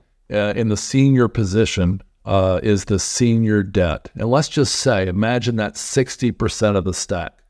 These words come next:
okay? And now imagine, let's jump to the top of the stack, that's common equity. And you would think that would be forty percent of the capital stack,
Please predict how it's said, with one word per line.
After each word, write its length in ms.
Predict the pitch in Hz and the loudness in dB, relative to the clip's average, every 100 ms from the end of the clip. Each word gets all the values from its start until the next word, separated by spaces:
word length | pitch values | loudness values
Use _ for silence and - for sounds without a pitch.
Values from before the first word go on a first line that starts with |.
| _ _ | _ _
okay? 280 | 101 - 147 - _ _ _ _ _ _ - | -4 0 0 0 _ _ _ _ _ _ -6
And 140 | 117 | -2
now 160 | 123 127 | 0 0
imagine, 640 | 117 123 120 117 110 101 _ | 0 0 0 0 0 -2 _
let's 200 | 120 113 | -4 -4
jump 420 | 117 - 123 131 - | -6 0 2 2 0
to 100 | 123 | 0
the 120 | 104 | 0
top 360 | - 147 135 110 | 0 0 0 0
of 80 | |
the 80 | 95 | -2
stack, 420 | - 101 90 98 | -4 -2 -2 -2
that's 240 | 110 104 - | -2 -4 -4
common 540 | - 139 127 123 104 | -6 -2 2 2 0
equity. 500 | 90 87 92 76 71 _ _ _ - | -2 -4 -2 -2 -4 _ _ _ -8
And 120 | 113 | 0
you 100 | 120 | 2
would 120 | 127 120 | 2 2
think 520 | - 220 127 - - - | 2 2 2 -4 -12 -4
that 200 | 110 110 | 0 0
would 160 | 123 123 | 0 -2
be 460 | 92 98 135 160 _ _ _ _ _ | -2 0 0 -2 _ _ _ _ _
forty 300 | 220 226 135 | 4 6 4
percent 440 | 113 - 101 78 _ _ - | 0 0 -2 -2 _ _ -4
of 100 | 92 | -2
the 80 | 98 | 0
capital 380 | 113 95 87 | 2 2 -2
stack, 340 | 82 - 82 | -4 -4 -6